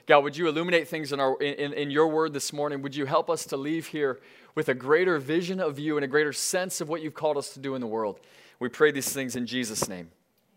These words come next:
Amen. Let me read for you, and you can read along with me if you've got a, a way to do that. Matthew chapter five,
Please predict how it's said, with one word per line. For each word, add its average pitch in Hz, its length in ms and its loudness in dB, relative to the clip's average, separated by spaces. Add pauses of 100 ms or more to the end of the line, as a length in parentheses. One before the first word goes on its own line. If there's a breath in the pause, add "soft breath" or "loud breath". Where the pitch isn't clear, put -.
(380)
Amen. 107 360 -2 (800 soft breath)
Let 180 120 6
me 190 60 6
read 190 260 4
for 185 160 -2
you, 190 180 4
and 170 80 2
you 160 80 -2
can 156 140 -2
read 165 160 2
along 160 280 6
with 160 200 -2
me 160 140 -2
if 147 140 -4
you've 143 280 -6 (100)
got 147 220 8
a, 139 180 4
a 131 140 6
way 147 180 4
to 139 80 2
do 139 180 0
that. 131 140 8
Matthew 170 320 4
chapter 175 320 0
five, 127 540 8